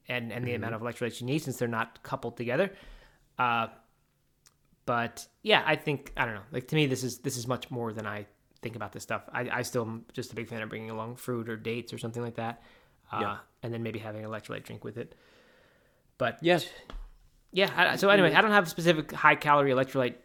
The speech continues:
Speaker 1: foods. Uh, if, if, if electrolytes were my, were my aim to get, I'd, I'd find a product that, that provides them.
Speaker 2: Yeah, I mean, I think fruit is a good way to get, uh, is, is a good alternate. I mean, for, for quick fuel for your body,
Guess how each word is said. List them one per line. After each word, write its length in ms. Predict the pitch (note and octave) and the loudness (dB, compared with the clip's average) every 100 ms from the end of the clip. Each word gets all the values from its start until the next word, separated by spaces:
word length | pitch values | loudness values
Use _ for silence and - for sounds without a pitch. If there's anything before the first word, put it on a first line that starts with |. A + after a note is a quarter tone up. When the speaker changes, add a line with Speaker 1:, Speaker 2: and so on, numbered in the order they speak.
| _ | _
Speaker 1:
foods. 640 | - C#3 C#3+ B2 G#2+ - - | -4 0 2 0 -4 -14 -14
Uh, 360 | C#3 A#2 G#2+ G#2+ | -10 -6 -6 -8
if, 180 | - - - | -10 -12 -14
if, 280 | - - B2+ | -14 -12 -14
if 160 | - | -6
electrolytes 420 | C3+ D3+ E3 C#3+ | 2 4 4 2
were 100 | D#3 | 4
my, 240 | C3+ C3 B2 - - | 4 4 2 -4 -4
were 140 | C3+ | 0
my 280 | C3 B2+ B2 - _ - | 2 2 -2 -10 _ -4
aim 180 | C3+ C#3 | -2 2
to 60 | |
get, 200 | D#3 G#3 | 6 8
I'd, 320 | D3 A#2+ - | 8 4 -4
I'd 240 | - A2+ - _ _ _ | -10 -10 -10 _ _ _
find 180 | - A#2 | -6 -4
a 40 | |
product 280 | A#2+ C3 A#2+ | 2 2 2
that, 160 | A#2 - _ _ _ | -4 -6 _ _ _
that 160 | A2+ A2 | -10 -10
provides 320 | A2+ G#2+ G2+ | -6 -6 -6
them. 120 | - - _ _ _ _ _ _ _ _ - | -12 -20 _ _ _ _ _ _ _ _ -6
Speaker 2:
Yeah, 200 | A#2+ A2+ | -2 -2
I 40 | A2+ | -2
mean, 160 | A#2 | -4
I 40 | A2+ | -2
think 200 | C3+ - | -4 -6
fruit 360 | C3 B2+ A2+ - _ - _ _ | -2 0 -2 -8 _ -20 _ _
is 140 | G2 | -8
a 40 | G2+ | -4
good 140 | G#2 | -4
way 140 | G2 F#2+ | -2 -2
to 100 | F2+ | -4
get, 340 | F#2+ F2+ - _ - | -4 -4 -6 _ -14
uh, 260 | G2 E2 D#2 - | -10 -10 -10 -12
is, 260 | F2+ F2 | -14 -12
is 160 | - F#2+ | -12 -10
a 40 | |
good 260 | F#2 G#2+ F#2+ _ | -6 -6 -6 _
alternate. 380 | G2 G2+ G2+ F2+ | -8 -6 -6 -6
I 40 | G#2 | -4
mean, 220 | G2+ F#2 - _ _ | -6 -6 -14 _ _
for, 420 | - A#2 G#2+ F#2 - | -2 0 0 -2 -6
for 140 | A#2+ | -4
quick 260 | A2 - B2 | -2 -2 -4
fuel 220 | - G#2 | -6 -6
for 140 | F#2 F#2 | -6 -8
your 100 | E2 | -8
body, 300 | C#2+ - | -10 -12